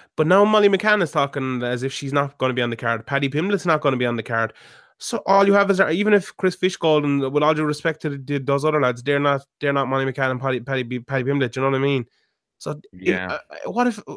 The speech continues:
Speaker 1: Darren Till, and there's a huge possibility here. I think it's, I, I think it's,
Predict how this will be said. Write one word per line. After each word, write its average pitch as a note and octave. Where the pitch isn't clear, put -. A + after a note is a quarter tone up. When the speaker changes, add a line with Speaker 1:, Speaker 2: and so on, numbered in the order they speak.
Speaker 1:
Darren G3+
Till, A3+
and E3
there's F3+
a F#3
huge C4
possibility F3
here. D3+
I E3+
think G3+
it's, -
I, D#3
I F#3
think G3
it's, -